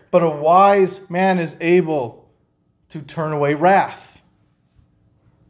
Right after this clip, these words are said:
Have you ever considered that sometimes we jump on a perspective that's incorrect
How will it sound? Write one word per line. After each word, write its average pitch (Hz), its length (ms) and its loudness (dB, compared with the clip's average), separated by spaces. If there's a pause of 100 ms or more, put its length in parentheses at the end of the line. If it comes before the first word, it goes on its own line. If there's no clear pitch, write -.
(1160)
Have 214 160 2
you 220 100 2
ever 247 200 2
considered 202 520 -4
that 190 120 0
sometimes 185 540 -2
we 156 100 -8
jump 156 400 -6
on 170 140 -4
a 160 60 -6
perspective 147 920 -8
that's 131 220 -6
incorrect 147 840 -10